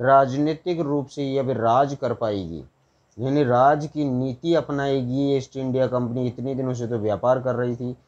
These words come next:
अब राज की नीति अपनाएगी, यानी कंपनी द्वारा भारत को चलाया जाएगा। ठीक है, ब्रिटेन के द्वारा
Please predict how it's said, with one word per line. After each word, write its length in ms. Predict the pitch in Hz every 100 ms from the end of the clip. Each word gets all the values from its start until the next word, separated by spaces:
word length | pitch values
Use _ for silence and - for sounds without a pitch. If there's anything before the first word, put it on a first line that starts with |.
| _
अब 140 | 104 110
राज 260 | 110 123 143
की 100 | 135
नीति 360 | 113 107 127
अपनाएगी, 520 | 127 - 117 113 107
यानी 160 | 120 117
कंपनी 420 | 110 104 101 120
द्वारा 280 | 120 110 107
भारत 340 | 101 101 95 90
को 120 | 110
चलाया 380 | 107 90 92 104
जाएगा। 420 | 95 87 82 78 69 _ _ _ _
ठीक 160 | 110 104
है, 280 | 139 160 - _ 120
ब्रिटेन 460 | 151 156 185 202
के 140 | 175 160
द्वारा 320 | 131 117 101